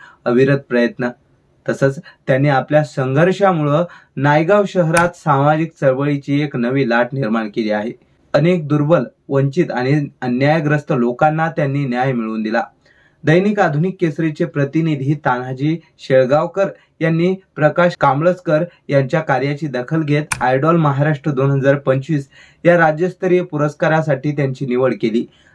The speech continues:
हा पुरस्कार सामाजिक न्यायासाठी लढणाऱ्या लोकांसाठी प्रेरणादायी ठरलेल्या कार्यकर्त्यांना दिला जातो. या सन्मानाच्या निमित्ताने अखिल भारतीय गुरु रविदास समता परिषद आणि विविध सामाजिक संघटनांच्या वतीनं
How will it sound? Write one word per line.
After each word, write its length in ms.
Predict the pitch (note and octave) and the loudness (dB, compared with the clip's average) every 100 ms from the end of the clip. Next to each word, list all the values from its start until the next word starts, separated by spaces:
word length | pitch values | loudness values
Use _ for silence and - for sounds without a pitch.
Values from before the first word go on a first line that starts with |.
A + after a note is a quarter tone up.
| _ | _
हा 60 | A#2 | -6
पुरस्कार 560 | - B2 C3+ - C3+ D3+ - _ _ | 0 2 2 0 0 -2 -4 _ _
सामाजिक 520 | D3 C3 D#3+ F3+ G3+ F3 | -2 0 0 -2 -2 0
न्यायासाठी 580 | D#3+ F3 F3 D3 E3+ | 2 2 0 0 2
लढणाऱ्या 460 | D3 C3+ C#3+ C#3+ D3 | 2 2 2 2 0
लोकांसाठी 800 | B2+ A#2+ D3+ D#3+ D#3 C3 C#3 D3+ D#3 - _ - | 0 -2 -2 -2 -4 -4 -2 -4 -6 -16 _ -4
प्रेरणादायी 560 | C#3 D3 E3+ E3+ D3 D#3 | 0 2 2 4 2 0
ठरलेल्या 500 | C#3 B2 C3+ C3+ C3+ | -6 -4 -2 0 0
कार्यकर्त्यांना 720 | A#2+ A2+ B2 A2+ A#2+ A2+ G#2+ | -2 -2 -4 -6 -4 -4 -4
दिला 300 | G#2 G#2+ G#2 | -2 0 0
जातो. 340 | G#2 A2+ - _ _ _ | 0 -4 -8 _ _ _
या 140 | C#3+ D3+ | 2 2
सन्मानाच्या 640 | D#3 C#3+ D#3+ F3+ F3+ F#3 | 0 0 2 2 2 2
निमित्ताने 680 | D3 E3 F3+ E3 C#3 D3 E3+ - _ | 2 0 0 0 0 -2 -4 -12 _
अखिल 300 | D3 C#3+ G3 | -4 -2 0
भारतीय 440 | F3 D#3+ D#3 F3+ F3 | 2 2 2 2 2
गुरु 320 | C#3+ C#3+ D#3 | 2 2 2
रविदास 520 | C3+ C#3+ C#3+ D3 D3 | 2 2 2 0 -2
समता 300 | D3+ B2+ B2+ | -6 -6 -4
परिषद 500 | B2+ B2+ C#3+ D3+ C#3+ A2+ - - | -4 -2 -4 -2 -4 -6 -16 -6
आणि 180 | E3 F3+ | 0 4
विविध 320 | F#3+ G#3 F3+ | 4 2 2
सामाजिक 600 | G#3 G3+ D#3 D#3+ E3+ F3 | 0 2 2 0 -2 -4
संघटनांच्या 720 | - D3+ C#3 D3 D#3 D3 C#3+ C3+ | -6 -4 -2 -2 -2 -2 0 0
वतीनं 520 | B2+ C3 D#3 D3 | 0 0 0 2